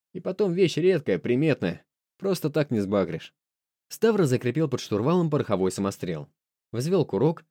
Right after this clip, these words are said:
прицепил к нему крючок с тонкой леской и прошёл в центр рубки. "Лезь наверх, я тут пока всё доделаю". Когда великан закончил с ловушками для непрошенных гостей и выбрался на крышу, Туран, сидя на краю гондолы, рассматривал торговую палубу.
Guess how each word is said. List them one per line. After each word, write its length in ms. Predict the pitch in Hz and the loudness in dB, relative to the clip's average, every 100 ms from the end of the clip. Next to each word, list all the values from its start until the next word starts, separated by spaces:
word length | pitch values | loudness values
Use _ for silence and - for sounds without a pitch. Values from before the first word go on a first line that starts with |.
| _ _ | _ _
прицепил 400 | 123 127 196 240 | -2 0 0 0
к 80 | 180 | 2
нему 160 | 175 | 0
крючок 340 | 135 131 196 165 | 0 0 0 -2
с 60 | |
тонкой 320 | - 160 117 | -2 0 0
леской 460 | 110 175 - 151 139 _ - | 0 -2 -2 -2 -4 _ -8
и 120 | 233 | -4
прошёл 380 | 185 117 - 151 | 0 -2 0 -4
в 60 | |
центр 380 | - 110 92 90 | -2 -4 -2 -4
рубки. 400 | 92 95 - - _ _ _ _ _ | -4 -4 -8 -16 _ _ _ _ _
"Лезь 300 | - 139 165 | 4 6 6
наверх, 460 | 185 185 151 - - _ - | 8 10 10 8 -2 _ 0
я 200 | 143 180 | 2 6
тут 180 | 214 | 6
пока 220 | 160 147 123 | 6 4 4
всё 180 | 135 | 6
доделаю". 440 | 120 117 107 87 90 _ _ _ _ _ _ _ _ _ _ _ | 6 6 4 4 -2 _ _ _ _ _ _ _ _ _ _ _
Когда 240 | - 170 233 | -4 2 4
великан 360 | 190 151 170 | 6 4 2
закончил 420 | 117 123 151 123 104 | 2 2 2 -2 -2
с 80 | |
ловушками 460 | 104 113 143 - 101 | 0 2 0 0 -2
для 160 | 92 98 | 0 0
непрошенных 460 | 107 117 - 92 | 2 0 0 -2
гостей 400 | 92 95 - 110 | -2 -2 0 0
и 160 | - 120 | 0 0
выбрался 420 | 127 104 92 98 | 0 0 -2 -2
на 140 | 92 | -2
крышу, 420 | 92 165 151 82 - _ _ _ _ | 0 -2 -2 -6 -10 _ _ _ _
Туран, 260 | - 220 247 | 0 2 2
сидя 280 | - 220 185 | 0 0 0
на 80 | 143 | 2
краю 260 | 135 131 | 4 4
гондолы, 520 | 101 95 90 147 175 165 | 4 0 0 0 0 0
рассматривал 640 | 160 - 117 139 139 127 | -2 -2 -2 -2 -2 -2
торговую 500 | 120 92 87 82 90 | -2 -2 -2 -2 -2
палубу. 460 | 110 92 82 78 | 0 -2 -2 -6